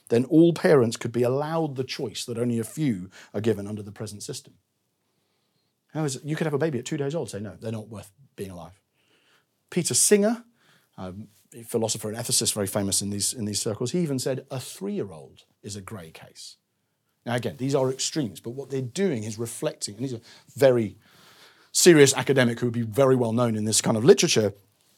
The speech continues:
and they're, they're making the case that you actually have to do something. You have to reach a certain standard before you deserve to be here.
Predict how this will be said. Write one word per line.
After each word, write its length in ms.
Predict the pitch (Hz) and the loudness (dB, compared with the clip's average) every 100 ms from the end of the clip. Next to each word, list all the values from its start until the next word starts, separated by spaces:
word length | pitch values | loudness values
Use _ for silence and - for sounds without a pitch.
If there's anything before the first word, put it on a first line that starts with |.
| _ - - | _ -10 0
and 160 | 143 | 8
they're, 140 | 180 196 | 10 10
they're 180 | 175 | 8
making 340 | 196 175 214 208 | 8 8 8 4
the 60 | |
case 380 | 202 - 95 - | 2 -2 -6 -6
that 160 | 135 127 | -8 -4
you 160 | 139 | -4
actually 340 | - - - 143 | -4 -8 -6 -6
have 180 | 113 - | -6 -4
to 80 | 139 | -4
do 520 | 104 101 175 208 190 | -2 2 6 8 6
something. 460 | - 107 95 90 | 4 0 -2 -4
You 60 | 117 | 0
have 100 | 143 | 2
to 80 | 147 | 2
reach 260 | 147 180 | 2 0
a 60 | 156 | -2
certain 260 | - 165 147 | 0 -2 -2
standard 560 | - - 214 196 139 | -2 -2 0 2 2
before 280 | 135 - 151 | 0 -2 -2
you 100 | 151 | 0
deserve 300 | 143 143 139 | 2 4 4
to 80 | 151 | 2
be 200 | 202 226 | 0 -2
here. 180 | 117 | -4